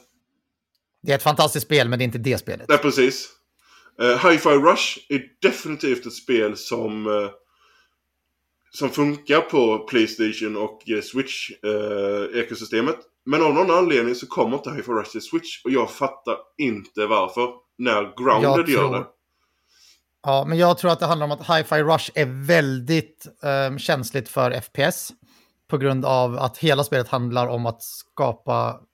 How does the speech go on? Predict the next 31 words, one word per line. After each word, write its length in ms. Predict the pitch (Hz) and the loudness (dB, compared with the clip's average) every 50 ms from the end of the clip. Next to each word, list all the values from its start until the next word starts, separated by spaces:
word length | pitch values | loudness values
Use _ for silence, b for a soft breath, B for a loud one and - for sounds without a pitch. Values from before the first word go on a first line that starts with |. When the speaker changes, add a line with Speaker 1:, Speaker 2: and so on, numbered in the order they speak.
| _ _ | _ _
Speaker 1:
attacker 540 | - - 110 - 131 123 - _ - 127 117 | -8 -8 -6 -4 -6 -6 -6 _ -6 -6 -6
i 60 | 120 | -6
takt 220 | 113 123 117 113 - | -4 -6 -6 -6 -6
till 80 | 123 | -8
musiken. 520 | 110 113 113 120 110 113 - 110 101 135 - B B B B B B B B B B B - | -6 -6 -6 -6 -8 -8 -10 -12 -12 -14 -16 B B B B B B B B B B B -4
Ehm, 260 | 147 131 131 127 127 | -4 -2 -2 -2 -2
och 100 | - 139 | -2 0
jag 160 | 139 139 135 - | 0 0 0 0
tror 300 | - 147 139 135 135 131 | 0 0 0 0 0 0
att 320 | 127 123 - _ - - - 104 - _ _ - | 0 -2 -2 _ -20 -20 -20 -20 -20 _ _ -8
prestandan 460 | - 123 - 156 131 123 123 131 139 | -6 -2 0 0 0 0 0 -2 -2
i 60 | 135 | -2
Switchen 340 | - - 127 113 - - 120 | -2 -6 -6 -6 -6 -6 -6
inte 140 | 117 113 - | -6 -8 -8
klarar 180 | - 120 113 110 | -6 -6 -4 -4
av 160 | 95 98 104 | -4 -6 -6
det. 180 | 120 123 - _ | -8 -10 -10 _
Men 140 | 139 143 143 | -4 -2 2
jag 100 | 139 139 | 2 4
är 40 | 143 | 4
helt 160 | 151 131 - | 2 2 2
säker 200 | - 139 127 113 | 0 0 0 0
på 60 | 139 | -2
att 60 | 113 | -2
Hi-Fi 260 | 127 127 120 - 131 123 | -2 -2 -2 0 0 0
Rush 260 | 120 120 120 - - | 0 0 -2 -4 -6
kommer 160 | - 120 120 | -6 -6 -6
släppas 300 | - - 117 - 117 110 | -6 -6 -8 -10 -10 -12
på 80 | - 117 | -12 -12
Switch 240 | - 117 113 - | -12 -12 -12 -12
två. 180 | - - 110 | -12 -12 -12